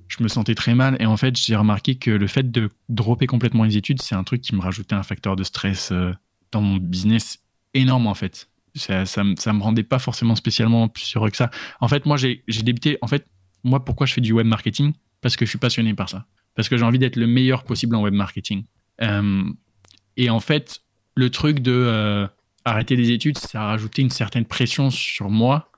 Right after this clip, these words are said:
qui faisait que j'arrivais même plus à apprécier le fait de travailler pour mes clients, tu vois.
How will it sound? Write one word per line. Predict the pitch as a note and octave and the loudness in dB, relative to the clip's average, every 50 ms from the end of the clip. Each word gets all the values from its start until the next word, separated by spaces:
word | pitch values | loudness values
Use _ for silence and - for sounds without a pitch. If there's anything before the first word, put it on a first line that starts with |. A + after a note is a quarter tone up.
| _ _ | _ _
qui | - - - | -12 -8 -6
faisait | G#2 - - B2+ B2 C3+ D#3 | -6 -2 -2 0 0 0 -2
que | D3 - - A#2 | -4 -4 -6 -6
j'arrivais | G#2 G2+ A2+ A2 G#2+ A2 G#2 G#2 | -4 -2 0 0 0 2 2 2
même | G#2 A#2 B2+ C3+ C3 | 2 2 2 2 0
plus | - - D#3 D3+ | -2 -4 -2 -2
à | C#3+ | -2
apprécier | C3 - - C3 - - B2+ | -4 -4 -4 -6 -4 -2 -4
le | - | -2
fait | - C3+ | -2 -2
de | B2+ B2 | -2 -2
travailler | - - - A#2 A2+ A2+ A#2 | -4 -4 -4 -2 0 0 0
pour | A2+ - A#2+ A2+ | -2 -2 -2 -2
mes | A2+ G#2+ | -2 -2
clients, | - - G#2+ G#2 F#2+ | -2 -4 -6 -4 -6
tu | F#2 - G2+ | -6 -8 -12
vois. | F#2 G2 | -12 -14